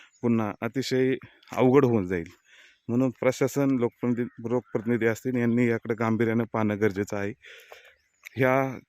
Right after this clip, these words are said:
केटी वेअरमध्ये पाणी राहत नाही. यापुढेच जर पाहिलं आपण तर, अ,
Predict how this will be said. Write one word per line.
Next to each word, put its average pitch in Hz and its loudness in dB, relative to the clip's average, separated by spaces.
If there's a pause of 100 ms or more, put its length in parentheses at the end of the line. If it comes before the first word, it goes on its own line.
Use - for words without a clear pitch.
केटी 131 2
वेअरमध्ये 123 4
पाणी 123 2
राहत 123 0
नाही. 90 -2 (920)
यापुढेच 127 2 (440)
जर 113 2
पाहिलं 127 2
आपण 107 0 (540)
तर, 131 6
अ, - 2